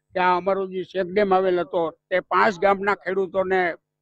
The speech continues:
આ ચેકડેમનો લાભ મળતો અને આખું વર્ષ આ ચેકડેમ પાણીથી ભરાયેલ હોય, જેથી ગયા વખતે થોડુંક તૂટી ગયેલ હતું, ત્યારે અમે કાર્યપાલક સિંચાઈ વિભાગ, જિલ્લા પંચાયતના અધિકારીઓને અમે રજૂઆત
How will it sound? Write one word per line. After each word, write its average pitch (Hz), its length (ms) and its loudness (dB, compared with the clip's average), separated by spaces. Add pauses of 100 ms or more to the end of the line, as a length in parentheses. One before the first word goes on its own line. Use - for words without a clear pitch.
(160)
આ 185 220 2
ચેકડેમનો 185 800 -2
લાભ 165 300 2
મળતો 170 680 0 (160)
અને 196 140 2
આખું 202 520 4
વર્ષ 196 300 6 (440)
આ 208 120 4
ચેકડેમ 202 580 0
પાણીથી 196 560 0
ભરાયેલ 196 480 4
હોય, 170 280 4 (360)
જેથી 196 240 0
ગયા 196 220 2
વખતે 208 340 0
થોડુંક 196 360 -4
તૂટી 196 220 -4
ગયેલ 202 220 2
હતું, 196 220 -4
ત્યારે 196 240 2
અમે 202 240 -2
કાર્યપાલક 196 800 -2
સિંચાઈ 185 560 -2 (760)
વિભાગ, 180 360 2 (420)
જિલ્લા 214 240 4
પંચાયતના 202 580 0
અધિકારીઓને 190 680 -4
અમે 185 180 -6
રજૂઆત 175 360 -6